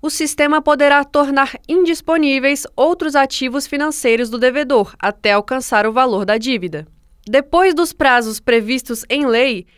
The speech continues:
esses recursos poderão ser convertidos em penhora e transferidos ao credor.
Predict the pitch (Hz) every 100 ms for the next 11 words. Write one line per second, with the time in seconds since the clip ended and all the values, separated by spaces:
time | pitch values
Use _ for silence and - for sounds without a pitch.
0 | _ - 294 311 311 285 - 320 285 262
1 | 294 262 269 277 294 294 277 277 - 349
2 | 370 349 269 - - 320 254 - 240 240
3 | 294 320 269 247 269 269 - - 294 320
4 | 339 - 359 269 247 254 - 240 247 285
5 | 254 170